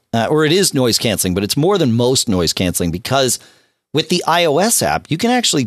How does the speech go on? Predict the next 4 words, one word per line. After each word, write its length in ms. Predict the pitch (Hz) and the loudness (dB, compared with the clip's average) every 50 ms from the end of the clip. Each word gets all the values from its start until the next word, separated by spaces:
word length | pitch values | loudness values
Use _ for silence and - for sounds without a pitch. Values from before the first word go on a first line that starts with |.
| - - | -4 -4
tune 800 | - - - - 240 247 254 247 226 180 135 123 120 123 127 123 - - - _ _ _ _ _ - | -6 -6 -2 -2 0 0 2 2 2 2 2 2 0 0 -2 -4 -8 -20 -20 _ _ _ _ _ -8
the 560 | 123 120 120 127 147 147 143 135 131 135 - _ _ - | -6 -4 0 0 0 2 2 2 0 -2 -4 _ _ -8
voice 440 | 135 104 120 151 190 214 214 - - | -6 -2 0 0 2 2 2 0 -2
canceling, 800 | - - 113 101 101 - - 127 117 110 107 107 107 104 101 | -2 -2 0 0 0 -2 -2 -2 0 0 0 0 0 -2 -4